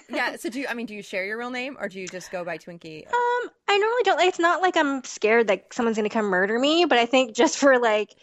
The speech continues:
Speaker 2: the sake of, like, clarity and the brand and just not, so there's no confusion, I just have sort of adopted it as my artist name, so.
Speaker 1: Yeah. No, that works.
Speaker 2: My real name is so common, there's eight million of me anyway, so I'm like,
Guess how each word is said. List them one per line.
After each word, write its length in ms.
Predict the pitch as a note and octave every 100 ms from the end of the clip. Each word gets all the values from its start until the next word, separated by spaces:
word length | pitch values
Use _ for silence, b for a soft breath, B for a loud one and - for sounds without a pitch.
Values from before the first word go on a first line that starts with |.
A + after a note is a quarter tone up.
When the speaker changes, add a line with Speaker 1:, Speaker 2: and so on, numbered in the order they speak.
| b -
Speaker 2:
the 100 | A#3+
sake 400 | A#3+ A3+ A3+ A#3
of, 240 | G3+ G#3
like, 140 | G3+ G#3
clarity 680 | D#4 C#4+ C#4+ C4+ C4+ C4
and 160 | A#3 G#3
the 60 |
brand 580 | G3+ A3+ A#3+ A#3 A#3 A#3
and 100 | G#3+
just 160 | G#3+ -
not, 220 | G#3 G3+ _
so 100 | -
there's 140 | G#3+ G#3
no 120 | G#3
confusion, 600 | G#3 G#3 G3 A#3 D4+ G4+
I 100 | D4
just 300 | B3+ C4+ -
have 180 | A#3+ A#3
sort 140 | A3+ G#3+
of 60 |
adopted 400 | G3+ F#3+ G3+ - B3
it 140 | B3+
as 140 | G#3+
my 80 | G#3+
artist 400 | - F#3+ A#3+ -
name, 420 | D4 D4 D4+ D#4+ E4
so. 220 | - E4
Speaker 1:
Yeah. 320 | E4 C4 F#3+ -
No, 240 | B3+ F4+
that 160 | B3+ A3
works. 300 | C4+ C4 - -
Speaker 2:
My 120 | D#4
real 260 | E4+ A#4
name 180 | F4 D#4
is 80 | C4+
so 180 | - C4
common, 420 | - G3 G#3 C4+
there's 200 | A#3+ A3 -
eight 180 | G#3
million 300 | F#3+ G3 A3 A3
of 100 | A3
me 160 | G3
anyway, 440 | F3 F#3+ A#3+ C4 C#4
so 120 | -
I'm 80 | A3+
like, 180 | A#3